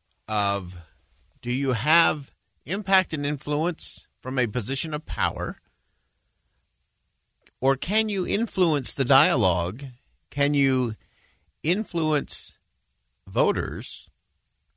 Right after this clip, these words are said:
in other ways? And this connects to all that we've been talking about today in terms of,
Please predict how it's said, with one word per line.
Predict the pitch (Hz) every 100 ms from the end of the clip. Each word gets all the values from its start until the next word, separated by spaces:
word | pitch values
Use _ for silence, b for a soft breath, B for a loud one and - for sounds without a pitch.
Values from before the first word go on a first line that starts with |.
| _ _ _
in | - 151
other | 101 113
ways? | 151 208 131 80 - - _ _ _ _ _ _ _ _ _ _ _ _ _ _ _ _ _ _ _ _ _ _ _ _ _ _ _ _ _ _ -
And | 117 120 117 92 110
this | 147
connects | 175 208 277
to | -
all | 101 170
that | 160
we've | 123 113
been | 104
talking | 123 147
about | 117 87 87
today | 95 82 67 90
in | 104
terms | 107 110 107 110
of, | 95 98 90